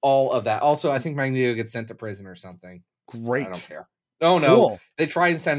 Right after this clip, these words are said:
Speaker 1: him to prison, and then a thing blows up and he escapes.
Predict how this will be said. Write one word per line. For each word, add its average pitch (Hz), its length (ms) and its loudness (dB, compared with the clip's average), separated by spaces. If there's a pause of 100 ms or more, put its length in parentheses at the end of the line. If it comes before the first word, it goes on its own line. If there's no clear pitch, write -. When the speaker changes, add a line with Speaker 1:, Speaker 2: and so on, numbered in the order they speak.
Speaker 1:
him 131 60 -4
to - 0 -
prison, 117 580 -2
and 113 180 -8
then 110 440 -6 (140)
a 123 80 -2
thing 135 260 -2
blows 127 280 2
up 113 180 0
and 95 80 -12
he 107 120 -10
escapes. - 720 -8